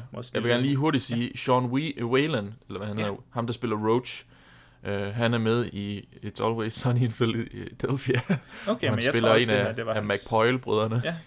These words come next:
Speaker 2: <laughs> Og hvis ikke man har set den serie, så skulle man se den, fordi den er pisse sjov, men
Speaker 1: Men, men jeg tror netop, at Sean Whalen, det er også en af hans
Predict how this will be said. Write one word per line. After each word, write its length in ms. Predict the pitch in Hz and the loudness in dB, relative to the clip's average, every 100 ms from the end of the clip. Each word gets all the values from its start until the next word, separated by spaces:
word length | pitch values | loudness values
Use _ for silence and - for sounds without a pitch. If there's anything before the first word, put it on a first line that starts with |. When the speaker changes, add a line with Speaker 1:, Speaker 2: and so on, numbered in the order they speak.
| - | -12
Speaker 2:
<laughs> 1040 | 135 - - - - - - - - - | -12 -12 -14 -20 -20 -18 -16 -18 -20 -12
Og 80 | 92 | -8
hvis 100 | 101 | -2
ikke 140 | 127 | 0
man 100 | 131 | 0
har 60 | 110 | -2
set 220 | 104 123 | -2 -4
den 100 | 110 | -4
serie, 240 | 110 123 101 | -6 -6 -6
så 60 | |
skulle 160 | 101 101 | -10 -12
man 40 | |
se 180 | 98 104 | -10 -10
den, 100 | 95 | -10
fordi 200 | 98 98 | -8 -6
den 100 | 101 | -6
er 40 | 101 - | -10 -8
pisse 240 | 113 104 | -8 -8
sjov, 320 | - 101 - - | -6 -6 -6 -10
men 160 | - - - - - - | -18 -18 -20 -20 -20 -8
Speaker 1:
Men, 260 | 190 143 | -6 -4
men 80 | 147 | -2
jeg 100 | 156 | -2
tror 160 | - 147 | 0 0
netop, 340 | 143 175 107 | 0 0 0
at 180 | 107 - | -2 -8
Sean 200 | - 117 | -8 -4
Whalen, 320 | 117 143 131 | -2 -2 0
det 60 | 131 | 0
er 40 | |
også 300 | 123 143 - | 2 2 0
en 100 | - | -6
af 60 | 110 | -4
hans 320 | 113 123 127 | -4 -6 -8